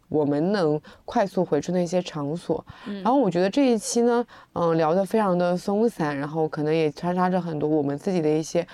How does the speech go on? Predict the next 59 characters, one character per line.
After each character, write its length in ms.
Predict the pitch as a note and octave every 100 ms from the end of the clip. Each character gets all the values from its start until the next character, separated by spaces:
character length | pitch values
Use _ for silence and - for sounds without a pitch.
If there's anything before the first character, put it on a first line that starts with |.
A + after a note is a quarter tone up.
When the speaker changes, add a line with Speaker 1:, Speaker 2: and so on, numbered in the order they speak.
| - -
Speaker 1:
回 240 | - D3+
忆 220 | D#3 F#3+ F#3
啦， 460 | E3 D3+ C#3+ D3 - _ _ _ _ _ -
然 160 | - D3+
后 100 | E3
一 60 |
些 160 | E3 F3
经 320 | - G3 G3
历 180 | G#3 F#3+
啊 280 | F3 D#3+ D#3
之 180 | - E3
类 180 | D#3+
的， 160 | D3+ - - - -
就 160 | - G#3+
大 140 | A3
家 180 | G#3+ A3
可 240 | - F3+
以 280 | F3 E3+ D3+
当 280 | - F#3+ G3
成 520 | F#3+ D#3+ C#3+ C#3+ E3
故 160 | F#3 D#4
事 100 | F#3+
来 160 | D3+ D#3+
听。 400 | - E3+ F#3 F#3 _ - - _
然 120 | F3
后 80 | G3
我 160 | G#3 E3+
觉 80 |
得 160 | E3+ G3 -
聊 200 | G3 E3+
这 120 | A3
一 40 | A3
期 140 | G#3+
其 160 | - G3
实 40 |
主 120 | F#3
要 120 | C#3+
就 140 | D3 G3+
是 140 | G3+
想 260 | F#3 D#3 D3
要 140 | D#3
鼓 180 | D#3 C#3
励 100 | D3
大 220 | E3+ D#3+
家 320 | D#3+ D#3+ D#3+
说， 320 | E3 - D#3+ D#3+ - -
在 160 | F#3
春 180 | F3 F#3
天 140 | F#3+ F#3
的 80 |
时 120 | F3+ D#3+
候 140 | D3+
可 160 | C#3+ D#3+
以 80 |
多 240 | D3+ E3+ E3+
出 160 | -
去 180 | F#3 -
走 240 | F#3 C#3 C#3+
走。 220 | C3